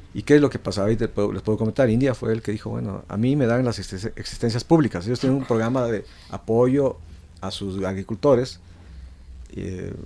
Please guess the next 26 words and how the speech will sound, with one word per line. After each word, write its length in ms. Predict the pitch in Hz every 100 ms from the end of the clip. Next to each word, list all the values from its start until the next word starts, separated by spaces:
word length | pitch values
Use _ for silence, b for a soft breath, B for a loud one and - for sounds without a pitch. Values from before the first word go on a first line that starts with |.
| -
no 140 | 98
voy 120 | 104 110
a 60 |
decir 220 | 104 113
si 100 | 104
es 280 | 104 101 - -
meritorio 500 | 95 98 - 107 110
o 20 |
no, 140 | 107
o, 580 | 113 117 101 87 85 82 -
o 240 | 87 85
si 140 | 80 85
tiene 180 | 101 98
razón 240 | 92 98
o 20 |
no. 140 | 117 107
Lo 80 |
único 260 | 95 98 98
que 100 | -
sé 160 | 87 101
es 80 |
que 120 | - 101
ellos 100 | 95
tienen 140 | 107
ese 120 | 110
programa. 360 | 120 123 113 139